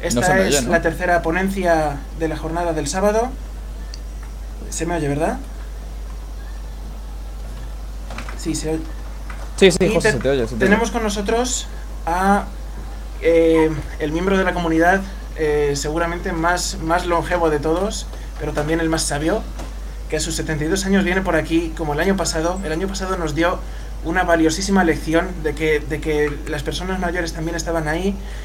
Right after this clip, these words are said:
Speaker 1: estaban a la ven-, a la vanguardia en tecnología y que,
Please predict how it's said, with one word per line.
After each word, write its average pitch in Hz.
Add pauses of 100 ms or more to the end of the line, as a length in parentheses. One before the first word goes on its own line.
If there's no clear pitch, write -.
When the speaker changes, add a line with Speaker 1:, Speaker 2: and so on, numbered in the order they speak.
(140)
Speaker 1:
estaban 170
a 160
la 156
ven-, 160
a 160
la 156
vanguardia 151
en 175
tecnología 170
y 170
que, 151